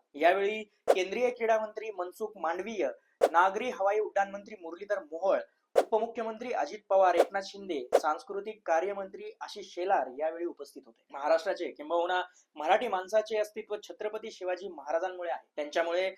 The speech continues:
आत्मसन्मानाने जगण्याची प्रेरणा मिळाली. ते कुशल प्रशासक होते. जलसंधारण, वनसंवर्धन, कर प्रणाली, सागरी सुरक्षा, प्रशासन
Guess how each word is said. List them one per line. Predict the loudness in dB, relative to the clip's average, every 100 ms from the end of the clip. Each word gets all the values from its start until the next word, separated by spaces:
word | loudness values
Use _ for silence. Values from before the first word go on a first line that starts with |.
| _ _ 0
आत्मसन्मानाने | 0 0 -4 -4 -6 -4 -4 -2
जगण्याची | -2 -2 -4 -10
प्रेरणा | -4 -2 0 -2
मिळाली. | -4 -10 _ -12
ते |
कुशल | -8 -4 -2 -2
प्रशासक | -4 -2 -2 -2 -6
होते. | -10 -18 _
जलसंधारण, | -2 -2 -2 -6 0 2 2 -2 -8 _ _ _ _
वनसंवर्धन, | -2 2 2 0 0 0 2 0 0 _ _ 2
कर | 2
प्रणाली, | 4 2 0 -2 -6 0
सागरी | 2 2 0
सुरक्षा, | -4 -6 -6 -4 -4 -4
प्रशासन | -4 -2 -2 0 0 0